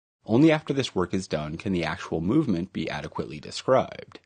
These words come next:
Marxism, then, is a science, and the scientific method means an honest seeking of truth from concrete facts,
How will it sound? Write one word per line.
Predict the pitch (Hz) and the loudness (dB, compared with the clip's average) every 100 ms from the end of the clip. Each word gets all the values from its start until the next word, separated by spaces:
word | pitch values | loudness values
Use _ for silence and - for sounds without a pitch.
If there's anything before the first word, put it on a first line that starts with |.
| _ _ _ _ _ _ _ _ | _ _ _ _ _ _ _ _
Marxism, | 120 165 - 170 175 117 | 2 2 0 2 4 4
then, | 104 131 | 2 0
is | 92 | 0
a | 90 | -2
science, | - 71 71 73 110 - | -2 -6 -6 -14 -16 -8
and | 98 | -4
the | 95 | 0
scientific | - 92 113 107 - | 0 0 0 -2 -2
method | 85 78 90 90 | -2 -2 -2 0
means | 85 76 | 0 -2
an | 73 - | -6 -6
honest | 82 92 - | -4 -4 -4
seeking | - 190 160 151 | -4 -4 -4 -6
of | - | -10
truth | - 180 160 | 0 2 2
from | - 82 | -2 -8
concrete | - 85 82 - - | -4 -4 -4 -6 -10
facts, | - 135 - - - | -4 -2 -2 -4 -12